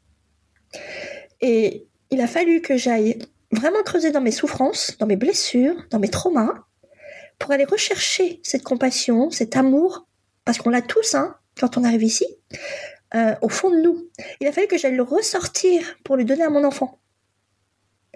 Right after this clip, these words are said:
Et que je me le donne à moi-même, que je sois compatissante avec ma propre histoire, parce que, en fait, toute la maltraitance que j'ai vécue, que ce soit de zéro à six ans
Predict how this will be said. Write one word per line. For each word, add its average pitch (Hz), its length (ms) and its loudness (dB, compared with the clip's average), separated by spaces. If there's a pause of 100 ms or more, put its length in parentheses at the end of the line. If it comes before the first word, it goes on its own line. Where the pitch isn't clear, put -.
(260)
Et 262 60 -2
que 262 120 0
je 262 80 -2
me 262 60 2
le 247 60 0
donne 381 180 0
à 349 40 2
moi-même, 302 560 0 (300)
que - 80 0
je 269 60 -4
sois 339 100 0
compatissante 359 600 -2
avec 294 120 0
ma 247 100 2
propre 349 280 -4
histoire, 285 420 -2
parce 254 200 -2
que, - 300 0
en 262 40 -2
fait, 285 120 -2
toute - 160 -10
la 381 80 0
maltraitance 330 460 -2
que 269 100 0
j'ai 240 120 2
vécue, 226 280 -2 (580)
que 262 100 -4
ce 247 120 -2
soit 262 180 0
de 247 100 2
zéro 247 240 0
à 254 60 2
six 254 220 0
ans 277 240 0